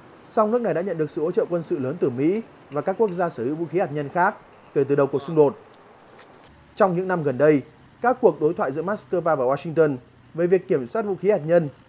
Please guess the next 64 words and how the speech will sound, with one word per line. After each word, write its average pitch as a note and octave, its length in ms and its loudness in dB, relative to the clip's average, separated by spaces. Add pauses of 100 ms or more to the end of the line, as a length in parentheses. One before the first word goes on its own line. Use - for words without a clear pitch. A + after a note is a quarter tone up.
gần D3 220 0
như D#3+ 100 -4
đã F3+ 80 -2
đình E3 180 -2
trệ. D#3 220 2 (1000)
Kể D#3+ 100 8
từ D#3+ 120 4
đầu D#3+ 120 6
năm F#3 120 -2
hai F#3+ 120 -2
nghìn D3+ 120 -2
không D#3+ 140 -8
trăm E3 120 -2
hai D#3+ 120 0
mươi D#3 100 0
hai, D#3 280 2 (380)
Điện F#3+ 200 2
Kremlin G3 380 4 (240)
đã D#3 120 2
nhiều G3 200 2
lần C#3+ 180 0
tuyên D#3 200 -2
bố C#3+ 280 6 (280)
sẽ G3+ 200 -4
thay A#3 120 0
đổi C#3+ 100 2
học C#3 160 -2
thuyết A3+ 120 0
hạt D#3+ 80 0
nhân D#3 200 -4
của A#2 100 -6
nước E3+ 140 -4
này, C#3+ 280 0 (580)
song E3 260 -2
giới D3+ 140 4
quan E3 200 -2
sát G#3 160 0
vẫn F#3 200 -6
nhận F#3 120 -2
định D3 140 -4
rằng C#3+ 280 2 (420)
những F#3+ 180 -2
động G3 180 0
thái D3+ 160 -4
như F3+ 140 0
vậy D#3+ 220 0
chỉ C3+ 100 -6
đơn D#3+ 160 0
thuần D#3+ 140 -4
là C3 80 -2
đòn C3 220 -2
chính C#3+ 160 -8
trị E3+ 240 2 (440)
nhằm E3+ 200 -4
ngăn G#3 160 -2
dòng F3+ 140 -2
chảy C3+ 160 -2
viện C3+ 140 -4
trợ C3 200 -4
tiếp F#3+ 120 -4
tục D#3 120 -4
đổ A#2+ 120 -4
về B2 120 -2
Kiev. D3+ 360 2